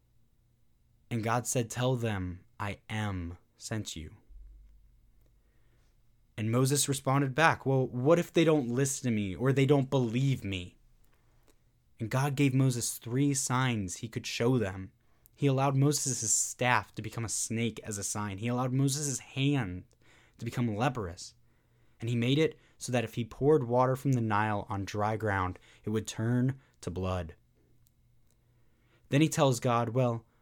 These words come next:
I just can't speak that well."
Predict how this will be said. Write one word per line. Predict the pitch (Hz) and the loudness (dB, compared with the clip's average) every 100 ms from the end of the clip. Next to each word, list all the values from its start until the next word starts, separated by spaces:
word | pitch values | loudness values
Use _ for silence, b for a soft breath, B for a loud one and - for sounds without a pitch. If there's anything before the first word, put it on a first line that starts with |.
| _ _ _ _ - | _ _ _ _ -4
I | 160 | 0
just | 170 - | 0 -2
can't | - 156 139 | 0 0 2
speak | - - - - 151 139 - | 2 2 2 -2 -4 -4 -2
that | 107 - | -2 -2
well." | 101 90 - | -4 -4 -4